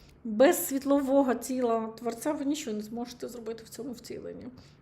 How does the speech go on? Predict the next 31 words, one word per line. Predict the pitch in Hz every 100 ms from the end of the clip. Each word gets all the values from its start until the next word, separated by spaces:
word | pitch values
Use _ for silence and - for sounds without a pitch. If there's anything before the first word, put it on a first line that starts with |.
| -
І | 233
дійсно, | 311 349 254
зараз | 233 277 294
таке | - - 269
життя, | 262 262 285 285 359
і | 269
воно | 240
буде | 233 240
ще | 247 -
інтенсивніше, | 226 233 220 - 302 285 254 - 214 - - - - - - - - - -
що | - 277 269 269 - - - - -
за | 226 277
вікном | 311 330 320 247
буде | 254 247 247
відбуватися, | 247 240 254 262 247 247 240
все | - 254
руйнуватися, | 247 247 254 302 370 349 269 -
а | 220
ви | 247
будете | 262 254 254
жити | 233 247 277 254 247 247 247
зовсім | 269 269 240
в | 220
інакшому | 226 233 - 233 226
потоці. | 226 226 220 - 233 233 - - -
І | 262 226 220
деколи | 277 320 220 208
виходити | 226 - 277 262 - 247 262 - - - -
в | -
той | - 247
світ. | - 269 349